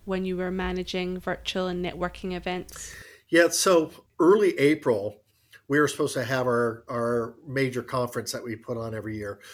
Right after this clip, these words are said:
Speaker 2: So we, we changed to virtual. And again,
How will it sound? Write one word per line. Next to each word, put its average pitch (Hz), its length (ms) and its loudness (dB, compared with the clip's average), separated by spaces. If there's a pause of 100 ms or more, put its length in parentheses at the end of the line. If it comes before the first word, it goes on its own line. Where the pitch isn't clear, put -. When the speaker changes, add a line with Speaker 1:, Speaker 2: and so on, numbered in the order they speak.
(200)
Speaker 2:
So 156 160 0
we, 165 320 0 (160)
we 156 280 2
changed 135 640 -4
to 123 120 -2
virtual. 110 640 -4 (480)
And 139 500 2 (240)
again, 147 460 2